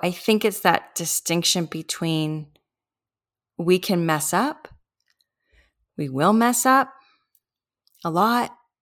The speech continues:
we can be human, we can be messy,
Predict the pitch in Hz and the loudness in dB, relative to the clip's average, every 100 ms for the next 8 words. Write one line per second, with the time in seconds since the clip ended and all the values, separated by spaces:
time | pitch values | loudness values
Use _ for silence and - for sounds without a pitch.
0 | _ - 175 170 190 185 185 175 - 208 | _ -4 -4 -2 -4 -4 -4 -6 -4 0
1 | 202 208 220 220 214 220 - _ _ _ | 2 2 2 0 0 -4 -10 _ _ _
2 | _ _ _ _ _ _ - 185 175 175 | _ _ _ _ _ _ -8 -6 -4 -4
3 | 160 160 156 151 156 - 170 170 170 170 | -4 -4 -2 -4 -6 -6 -4 -4 -6 -8